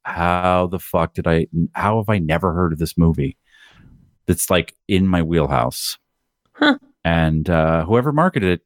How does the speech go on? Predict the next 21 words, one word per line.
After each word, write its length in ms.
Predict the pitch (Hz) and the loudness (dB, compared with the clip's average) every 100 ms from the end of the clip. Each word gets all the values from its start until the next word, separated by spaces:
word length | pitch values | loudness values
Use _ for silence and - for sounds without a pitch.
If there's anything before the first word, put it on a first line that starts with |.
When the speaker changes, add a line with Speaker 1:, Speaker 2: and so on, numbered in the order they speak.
| - | -10
Speaker 1:
it, 80 | 104 | -2
uh, 200 | 90 85 | 2 2
you 200 | 82 95 | 0 -2
should 220 | - 87 | -2 -2
go 160 | 87 85 | 0 0
fucking 760 | - 80 - 78 78 76 76 - | 0 -4 -2 0 2 0 -2 2
quit 240 | 85 - _ _ | 0 0 _ _
'cause 220 | - 73 | -2 -2
you 60 | 78 | 0
suck. 400 | - 67 - - _ _ _ _ _ _ _ | -2 -2 -4 -18 _ _ _ _ _ _ _
'Cause 580 | 80 73 71 - - - _ 80 | 0 0 0 -4 -8 -10 _ -2
I 140 | 90 | -2
should 180 | - 104 | 0 0
have 120 | 80 | 0
heard, 180 | 87 92 | -2 0
I 120 | 92 | 0
should 180 | 98 139 | 0 -2
have 100 | 98 | -2
been 140 | 95 87 | -2 0
like, 260 | 78 - _ - - - _ | -2 -4 _ -20 -20 -20 _
my 580 | 90 107 113 113 101 | -2 0 0 -2 -4